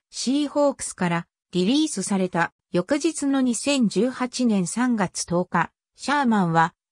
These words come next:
サンフランシスコフォーティーナイナーズと三年三千九百万ドルの契約に合意した。レギュラーシーズンラインバッ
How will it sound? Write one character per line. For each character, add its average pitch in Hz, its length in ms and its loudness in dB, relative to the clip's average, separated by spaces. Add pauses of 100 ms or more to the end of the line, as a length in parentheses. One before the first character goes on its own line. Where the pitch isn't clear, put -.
サ 202 200 0
ン 392 80 0
フ 294 160 -6
ラ 294 160 0
ン 277 80 -6
シ 247 160 -6
ス - 100 -8
コ 247 140 -2
フ 233 180 0
ォ 233 40 2
ー - 20 2
テ - 140 -4
ィ 240 160 2
ー - 20 2
ナ 233 140 2
イ 233 60 2
ナ 220 200 2
ー - 20 0
ズ - 160 -4
と 180 140 -2
三 214 340 2
年 214 220 2
三 226 320 2
千 220 240 2
九 226 220 -2
百 262 340 -4
万 254 220 0
ド 196 120 0
ル 170 80 -2
の 156 220 -4 (240)
契 190 160 2
約 277 280 -2
に 226 140 0
合 180 240 0
意 180 80 0
し - 160 -12
た。 139 220 -4 (500)
レ 165 160 2
ギ 247 140 0
ュ - 20 0
ラ 294 160 0
ー 285 60 -2
シ 277 240 -4
ー 254 40 -6
ズ 285 140 -6
ン 277 60 -4
ラ 262 140 -2
イ 254 60 0
ン 247 100 2
バ 247 120 2
ッ - 40 -10